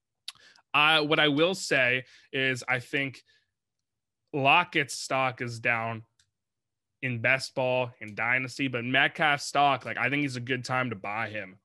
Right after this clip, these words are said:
honestly, 'cause people are gonna be selling him for relatively cheap, even if he doesn't ball out this season. You don't know what that offense is gonna look like in two years.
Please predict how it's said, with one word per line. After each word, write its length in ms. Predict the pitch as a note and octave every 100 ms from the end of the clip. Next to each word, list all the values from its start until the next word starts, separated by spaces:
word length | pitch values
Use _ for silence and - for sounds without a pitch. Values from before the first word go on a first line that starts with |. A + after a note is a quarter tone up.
| -
honestly, 380 | A#2 A2 - G#2
'cause 100 | A2
people 280 | - C#3 D3
are 40 |
gonna 140 | C#3 C#3
be 80 | A#2+
selling 360 | - B2 B2
him 60 | A2+
for 160 | A#2
relatively 480 | A2+ A#2 A#2 B2+ A2+
cheap, 460 | A2 - C3+ F#3 - - -
even 220 | C#3 D3
if 80 | D3
he 60 |
doesn't 280 | D3 C#3+ C3
ball 180 | C#3 C#3+
out 200 | C#3 C3
this 160 | C#3+
season. 320 | - F#3 G3 F#3 -
You 100 | E3
don't 160 | B3+ A#3
know 140 | D#3+
what 140 | C#3 B2
that 100 | A#2+
offense 340 | A#2 A#2 A#2+
is 40 | A2
gonna 200 | A2 A2
look 180 | G#2 G#2+
like 160 | G2
in 80 | G#2+
two 180 | - A2+
years. 400 | A2 B2+ D#3